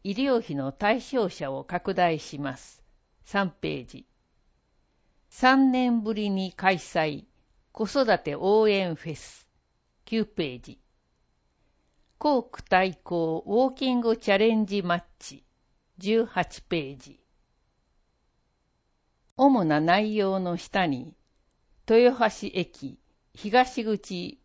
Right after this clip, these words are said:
ペデストリアンデッキから写した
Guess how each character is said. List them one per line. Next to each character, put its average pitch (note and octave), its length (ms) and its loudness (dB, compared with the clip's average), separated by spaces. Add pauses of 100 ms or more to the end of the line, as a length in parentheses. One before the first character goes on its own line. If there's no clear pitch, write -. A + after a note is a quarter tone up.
(160)
ペ G3+ 100 2
デ B3+ 160 0
ス - 120 -10
ト C4 140 -2
リ B3+ 200 -2
ア B3 100 2
ン A#3+ 100 -2
デ A#3+ 140 2
ッ B3 120 -18
キ - 140 -20
か D#3+ 140 -2
ら D3 140 -2
写 D3+ 280 -6
し - 140 -16
た - 280 -12